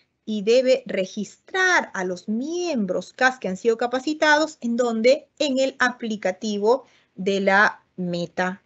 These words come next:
seis. Debe pasar a P D F sus actas y subirla.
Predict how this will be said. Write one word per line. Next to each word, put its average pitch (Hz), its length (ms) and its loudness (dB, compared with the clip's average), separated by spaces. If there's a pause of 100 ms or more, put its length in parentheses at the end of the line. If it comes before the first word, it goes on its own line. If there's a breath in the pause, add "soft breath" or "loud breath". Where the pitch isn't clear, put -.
(100)
seis. - 720 -4
Debe 202 320 4
pasar - 400 0
a 185 100 -2
P 220 140 2
D 240 160 8
F 294 160 2
sus 330 260 -8
actas 403 320 0 (300 soft breath)
y 208 60 -10
subirla. 214 580 -4